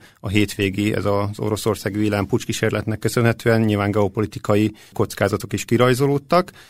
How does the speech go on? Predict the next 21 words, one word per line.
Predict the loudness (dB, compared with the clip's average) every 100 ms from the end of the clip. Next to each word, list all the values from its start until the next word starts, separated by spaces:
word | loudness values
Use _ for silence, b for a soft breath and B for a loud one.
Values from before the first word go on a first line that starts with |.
| B
Kedden | -2 0 2
már | 2 4
láttunk | 2 0 0 0 2
egyébként | 0 -2 0 2 2 0 -4
pozitív | -6 -4 -4 -4
korrekciókat | 0 2 2 0 -2 -2 -2 -4
is, | -2
úgyhogy | -2 0 0 2 2 2
nagyjából | 0 -2 -2 -2
egy | -2 -2
ilyen | -4
fél | -2 -2
százalékos | -2 -4 -2 -2 -2 -4 -6 -6
pluszban | -8 -8 -6 -4
vannak | -2 0 -2 -4 -10 -6
a | -2 0 -2
heti | -4 -6 -4
teljesítményt | -2 -2 -4 -4 -4
tekintve | -4 -4 -2
az | -2 0
indexek. | -2 -4 -2 -2